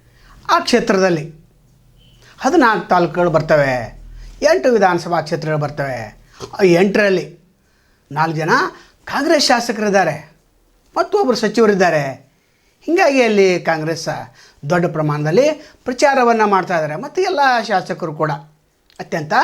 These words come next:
ಕಾಳಜಿಪೂರ್ವಕವಾಗಿ ಗ್ಯಾರಂಟಿಗಳನ್ನ ಮನೆ ಮನೆಗೆ ತಲುಪಿಸುವಲ್ಲಿ ಯಶಸ್ವಿಯಾಗಿದ್ದಾರೆ. ನಂತರ ಆರ್ ಬಿ ದೇಶಪಾಂಡೆ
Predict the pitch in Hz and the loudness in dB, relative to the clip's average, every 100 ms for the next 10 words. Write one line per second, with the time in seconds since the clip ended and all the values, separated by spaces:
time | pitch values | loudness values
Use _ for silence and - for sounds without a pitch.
0 | 330 - - _ - 160 233 285 247 277 | -2 -8 -20 _ -4 0 2 0 2 2
1 | 262 247 226 214 202 165 170 185 175 190 | 2 2 0 2 0 0 0 0 0 0
2 | 180 165 165 147 147 _ _ _ _ _ | 2 0 0 -4 -6 _ _ _ _ _
3 | _ _ 156 170 160 156 180 320 330 - | _ _ -4 -2 -2 0 2 2 0 -8
4 | - - 247 311 370 311 - 277 240 226 | -16 -2 0 2 0 0 2 2 4 4
5 | 214 185 214 202 202 185 170 160 147 131 | 4 2 -2 -2 0 0 0 -2 -4 -8
6 | - _ _ 269 294 320 214 208 196 190 | -16 _ _ -10 -2 0 0 0 0 -2
7 | 156 175 160 156 147 143 - | -2 -2 0 0 -2 -6 -20